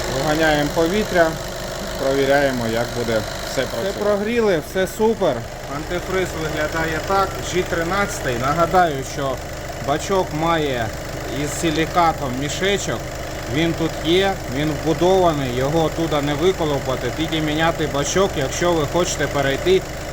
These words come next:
на G дванадцять плюс або плюс плюс.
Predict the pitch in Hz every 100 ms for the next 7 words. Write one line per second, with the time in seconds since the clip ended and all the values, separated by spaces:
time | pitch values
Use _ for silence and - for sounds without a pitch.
0 | 127 139 131 180 165 156 156 165 160 127
1 | 160 190 196 - 123 151 160 151 160 -
2 | 131 110